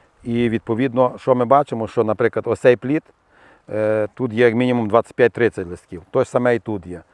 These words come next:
Той самий варіант і тут. Тут так само, вроді би, є чотири плоди, але подивіться, скільки листків його, е, працюють на цей, на, на ці плоди. Тому, е, при, особливо в садах, е, присадибних, тому що в промислових садах таких помилок не роблять. В присадибних садах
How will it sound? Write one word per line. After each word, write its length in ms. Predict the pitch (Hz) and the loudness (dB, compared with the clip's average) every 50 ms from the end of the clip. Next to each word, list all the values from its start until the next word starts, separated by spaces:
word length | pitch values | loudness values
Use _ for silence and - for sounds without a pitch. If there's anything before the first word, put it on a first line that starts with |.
| _ _ _ _ _ _ | _ _ _ _ _ _
Той 180 | _ - 127 127 | _ -4 -2 -2
самий 240 | - - 131 127 127 | -2 -4 -4 -2 0
варіант 360 | 120 123 123 120 117 117 107 | 2 2 2 2 2 -2 -6
і 60 | 104 | -10
тут. 220 | 92 - 110 101 - _ _ _ _ _ _ _ _ _ _ _ _ _ _ | -10 -10 -10 -10 -10 _ _ _ _ _ _ _ _ _ _ _ _ _ _
Тут 200 | 147 175 190 - - - - _ _ _ _ | 2 2 2 0 -2 -10 -20 _ _ _ _
так 140 | - 131 123 | 0 0 0
само, 360 | - - 135 123 107 98 95 | 2 2 2 2 2 0 -4
вроді 280 | 95 104 123 123 120 120 | -2 -2 -2 0 0 -2
би, 140 | 110 113 120 | -2 -2 -2
є 240 | 117 123 117 104 - _ | 0 0 0 -2 -4 _
чотири 460 | - - 113 - 135 131 127 120 123 | -10 -10 -2 0 2 4 4 4 2
плоди, 440 | - - 113 117 117 135 151 175 180 - _ _ _ - _ | 0 -2 -6 -4 -2 -2 -2 -2 -4 -8 _ _ _ -8 _
але 180 | 113 120 120 | -2 -2 -2
подивіться, 400 | 113 123 110 117 127 123 - 123 | -2 -4 -4 -4 -4 -2 -4 -6
скільки 320 | - - - 123 - - 120 | -4 -4 -8 -8 -4 -4 -4
листків 400 | 113 117 - _ - 143 143 131 | -4 -4 -6 _ -6 -6 -4 -2
його, 320 | 120 107 110 120 113 - _ _ _ _ _ - | 0 2 2 2 2 0 _ _ _ _ _ -16
е, 240 | 104 101 104 104 104 | -10 -8 -6 -6 -6
працюють 460 | 98 - 107 107 - 131 131 131 113 | -4 -6 -6 -4 -2 -2 -2 -2 -2
на 100 | 110 110 | -4 -4
цей, 180 | 104 - 110 113 | -2 -2 -2 -2
на, 140 | 110 107 101 | -2 -4 -4
на 160 | 95 107 104 | -4 -6 -4
ці 140 | - - 110 | -4 -4 -6
плоди. 360 | - - 104 95 90 85 76 - _ _ - - - _ _ | -4 -4 -6 -6 -6 -10 -14 -14 _ _ -20 -20 -20 _ _
Тому, 400 | - 123 131 131 127 123 123 - - 110 | 0 2 4 6 4 4 4 2 -4 -6
е, 520 | 107 104 104 101 101 101 101 101 101 101 101 107 - - _ _ - 104 98 | -4 -4 -2 -2 -2 -2 -2 -2 -4 -4 -6 -10 -14 -20 _ _ -20 -20 -12
при, 260 | - 104 123 127 127 | -4 0 2 2 2
особливо 520 | - - 107 104 - 127 113 120 131 127 123 | 0 -2 -8 -6 -6 -4 0 2 2 2 2
в 60 | 107 | 2
садах, 400 | - 127 113 123 120 117 - - | 0 2 2 4 2 2 0 -4
е, 420 | 113 110 101 - _ - 107 104 | -8 -8 -8 -10 _ -8 -8 -6
присадибних, 680 | 101 110 104 - - 113 120 160 185 165 123 98 - _ _ - - - - - | -6 -6 -8 -6 -6 -4 -4 -4 -4 -4 -6 -6 -8 _ _ -20 -20 -20 -18 -16
тому 100 | 107 95 | -12 -8
що 100 | - 107 | -8 -6
в 40 | |
промислових 520 | - 120 117 120 113 - 135 127 123 117 - | -2 -2 0 0 0 2 4 4 4 4 2
садах 260 | - 117 120 113 - | 2 2 2 0 0
таких 260 | - 101 - 120 98 | -4 -6 -6 -6 -4
помилок 360 | - 123 113 113 110 107 101 | -4 -4 -2 0 0 0 0
не 100 | 104 104 | -2 -2
роблять. 300 | 104 104 98 85 90 90 | 0 0 -2 -2 -4 -10
В 40 | - | -10
присадибних 520 | - 107 98 - 113 120 139 139 135 127 - | -12 -10 -10 -6 -4 -4 -4 -4 -6 -6 -6
садах 360 | 120 117 120 131 147 - | -2 0 2 2 2 0